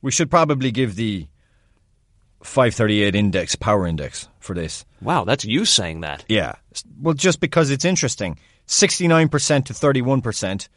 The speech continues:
Speaker 1: in favour of P S G to go through, um, which most people would probably agree with, but there's a couple of variables. I suppose Dortmund are patchy,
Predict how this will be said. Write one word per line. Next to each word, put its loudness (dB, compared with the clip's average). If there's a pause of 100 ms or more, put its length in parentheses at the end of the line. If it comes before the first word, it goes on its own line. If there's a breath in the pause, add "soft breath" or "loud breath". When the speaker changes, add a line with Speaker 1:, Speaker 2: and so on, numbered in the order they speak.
(320)
Speaker 1:
in -4
favour 2
of -2
P -2
S -2
G -2 (340)
to -2
go 2
through, -4 (600 soft breath)
um, 2 (380)
which 2
most 4
people 2
would 4
probably 4
agree 4
with, 2 (800)
but 4
there's 2
a -14
couple 2
of 2
variables. 4
I -4
suppose -2 (220)
Dortmund 2
are 0
patchy, -2